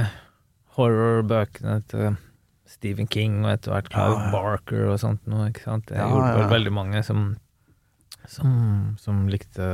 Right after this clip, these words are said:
Speaker 1: metal, og kanskje i hvert fall dem som gikk til ekstrem metal etter hvert.
Speaker 2: Mhm.
Speaker 1: Og liksom Lovecraft og,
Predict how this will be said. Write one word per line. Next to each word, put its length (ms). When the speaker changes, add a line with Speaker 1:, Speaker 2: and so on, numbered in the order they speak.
Speaker 1:
metal, 420
og 80
kanskje 320
i 220
hvert 180
fall 160
dem 100
som 160
gikk 220
til 160
ekstrem 480
metal 380
etter 160
hvert. 260
Speaker 2:
Mhm. 360
Speaker 1:
Og 220
liksom 280
Lovecraft 640
og, 100